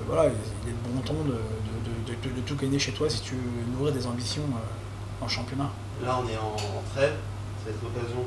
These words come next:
Speaker 2: pour toi de, et pour ton staff de regarder, pourquoi pas recruter et puis
Speaker 1: Ouais.
Speaker 2: peaufiner un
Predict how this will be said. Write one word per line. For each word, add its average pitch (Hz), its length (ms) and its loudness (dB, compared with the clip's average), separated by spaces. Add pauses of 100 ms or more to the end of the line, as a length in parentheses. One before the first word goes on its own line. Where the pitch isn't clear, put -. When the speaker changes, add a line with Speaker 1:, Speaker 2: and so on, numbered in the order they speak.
Speaker 2:
pour 101 120 -4
toi 123 180 0
de, 110 160 0 (400)
et 107 40 -2
pour 104 160 -4
ton 104 120 -2
staff 127 260 0
de - 380 -4
regarder, 127 460 0
pourquoi 104 280 -2
pas 123 200 4
recruter 131 560 -2
et 127 60 4
puis - 180 -4 (320)
Speaker 1:
Ouais. 131 180 -2 (120)
Speaker 2:
peaufiner 139 420 2
un 135 160 4